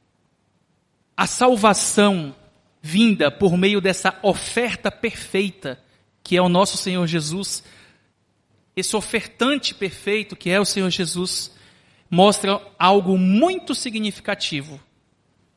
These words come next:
A salvação não é um ensino, a salvação não é moralidade, a salvação não é filosofia, a salvação é substituição.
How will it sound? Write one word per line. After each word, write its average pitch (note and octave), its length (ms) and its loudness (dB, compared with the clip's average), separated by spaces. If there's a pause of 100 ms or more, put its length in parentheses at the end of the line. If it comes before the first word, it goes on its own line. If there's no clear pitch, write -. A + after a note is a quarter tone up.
(640)
A E3 80 4
salvação G3 1000 2
não G3 220 0
é G#3 100 2
um G3+ 100 -2
ensino, F3 680 0 (380)
a D#3 80 -8
salvação F#3 600 -2
não F#3+ 140 0
é G#3 80 2
moralidade, D#3+ 960 2 (300)
a D#3+ 60 -6
salvação F3+ 520 -4
não F3 240 0
é G3 80 0
filosofia, E3 1040 -2 (280)
a D3+ 100 -4
salvação D3+ 680 -2
é E3 180 -2 (300)
substituição. F#3 1900 -4